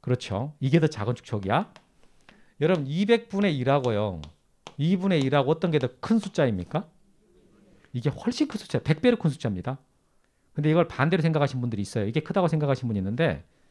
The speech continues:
한번 생각해 보면 여러분들, 여러분의 지금 실제 몸을 일이라고 하고 그걸 반으로 줄여봐. 여러분을 반으로 줄여보라고.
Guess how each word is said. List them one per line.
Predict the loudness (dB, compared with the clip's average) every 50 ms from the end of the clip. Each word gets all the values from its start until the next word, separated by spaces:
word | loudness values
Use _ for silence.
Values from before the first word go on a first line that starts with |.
| _ _ _
한번 | -4 -2 -2 0 0 0
생각해 | 0 0 0 0 0
보면 | 0 0 -2 -2 -2 0
여러분들, | 2 4 4 2 2 0 -2 -2 -4 -6 -8 -10 -14 -20 -20 -20 -20 -20 -20 -20 -20 -16 -4 2
여러분의 | 6 6 8 8 6 4 4 4 4 6 4 4
지금 | 4 2 0 0 0 -2
실제 | -2 -4 -6 -4 0 2 2 2
몸을 | 4 2 2 2 2 2 0 -2 -6 -14 -14 -8
일이라고 | -4 -2 0 2 2 2 2 2
하고 | 0 -4 -4 -4 -6 -8 -8 _ _ _ _ _ _ _ _ _ _ _ _ _ _ 0
그걸 | 2 2 2 2
반으로 | -4 -2 2 4 6 6 4 4
줄여봐. | 2 0 0 0 2 2 2 0
여러분을 | 2 0 2 0 0 -2
반으로 | -2 -2 0 0 0 0
줄여보라고. | -2 -2 -4 -2 -2 -2 -4 -4 -4 -4 -6 -6 -6 -10